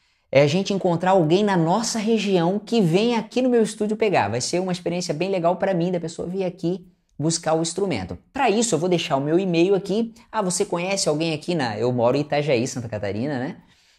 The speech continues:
"Você conhece alguém aqui na região que, poxa, o cara tem talento, ou então gostaria, tem um sonho de aprender contrabaixo?" Né? Se você conhece, escreve pra mim aqui nesse e-mail e a gente vai analisar as histórias de cada um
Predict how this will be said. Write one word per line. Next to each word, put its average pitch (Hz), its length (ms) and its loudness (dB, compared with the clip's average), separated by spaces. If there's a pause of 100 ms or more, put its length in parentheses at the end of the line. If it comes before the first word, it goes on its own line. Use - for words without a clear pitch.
"Você 135 180 -2
conhece 170 380 0
alguém 165 220 0
aqui 170 160 -2
na 170 100 0
região 160 720 -2 (320)
que, 190 140 -4
poxa, 190 460 -2
o 165 60 0
cara - 480 -6 (140)
tem 208 160 0
talento, 190 540 0
ou 160 80 2
então 180 260 0
gostaria, 175 580 2
tem 165 120 0
um 165 100 4
sonho 233 460 2
de 208 60 4
aprender 185 540 2
contrabaixo?" 156 680 0 (360)
Né? 170 120 -4
Se 175 60 -8
você 156 200 -4
conhece, 170 500 -4
escreve 233 400 -4
pra 196 140 -2
mim 165 160 -2
aqui 165 160 -6
nesse 135 220 -4
e-mail 131 400 -4 (340)
e 214 60 -2
a 226 40 2
gente 226 220 0
vai 208 140 4
analisar 196 680 2
as 185 100 -2
histórias 165 460 -2
de 160 80 -6
cada 160 300 -4
um 175 200 -4